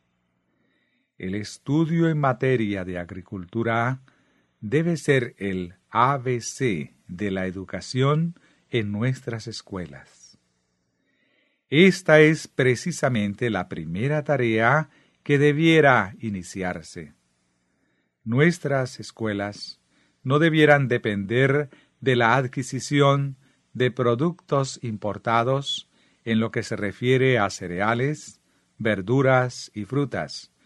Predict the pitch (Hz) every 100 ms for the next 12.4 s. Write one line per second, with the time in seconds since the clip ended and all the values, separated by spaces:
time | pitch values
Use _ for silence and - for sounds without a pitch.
0 | _ _ _ _ - 143 131 123 113 101
1 | 92 - 135 143 139 - 147 151 104 78
2 | 76 113 117 131 127 120 - 120 110 110
3 | 82 65 - _ _ _ _ _ _ _
4 | _ _ _ 127 127 - 117 107 - 139
5 | 135 135 131 127 - - _ _ _ 139
6 | 151 180 - 156 180 151 185 202 - 165
7 | 156 127 107 90 - - _ _ _ -
8 | 139 123 110 104 101 113 127 139 135 127
9 | 113 98 98 - 92 107 120 139 175 175
10 | - _ _ _ _ - 135 120 110 104
11 | 98 117 156 160 135 131 113 101 - 117
12 | 113 127 175 185